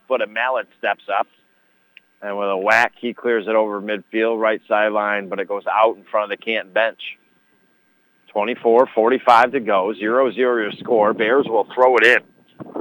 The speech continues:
Looking left to right along the left sideline. Now starting to come in from the left side of the box, down near the goal line. The cross pass, it's there for the taking.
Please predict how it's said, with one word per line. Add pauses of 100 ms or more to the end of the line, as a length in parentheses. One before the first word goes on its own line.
(220)
Looking
left
to
right
along
the
left
sideline. (680)
Now
starting
to
come
in (440)
from
the
left
side
of
the
box,
down
near
the
goal
line.
The
cross
pass,
it's
there
for
the (280)
taking.